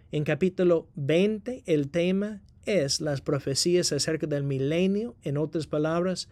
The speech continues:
el empiezo del reino de Jesús. Y después, en capítulo veintiuno a capítulo dos, veintidós, versículo cinco,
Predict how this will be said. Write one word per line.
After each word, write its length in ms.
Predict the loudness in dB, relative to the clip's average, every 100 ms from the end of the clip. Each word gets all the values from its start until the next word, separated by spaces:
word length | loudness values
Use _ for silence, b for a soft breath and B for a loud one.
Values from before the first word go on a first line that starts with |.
| b
el 140 | -4 -2
empiezo 1080 | -2 -4 -4 0 2 4 4 0 -4 -8 -14 b b b -6
del 260 | 0 2 2
reino 460 | 0 -2 -2 -4
de 100 | -4
Jesús. 680 | -4 -6 -2 -2 -2 -8 -14 -20 -20 -20 -20 -20 -20 -20 b b b b b 0
Y 220 | 4 4
después, 680 | 4 2 0 -2 -2 -2 -2
en 100 | -2
capítulo 580 | -4 -2 -4 -2 0 0
veintiuno 680 | -2 -4 -4 -2 -2 -4 -6
a 180 | -6 -6
capítulo 580 | -6 -6 -6 -4 -2 -2
dos, 460 | 0 -2 -2 -10 -10
veintidós, 840 | -4 -2 -4 -4 -2 0 0 0
versículo 480 | -2 -2 -4 -2 -4
cinco, 540 | -2 -2 -2 -4 -12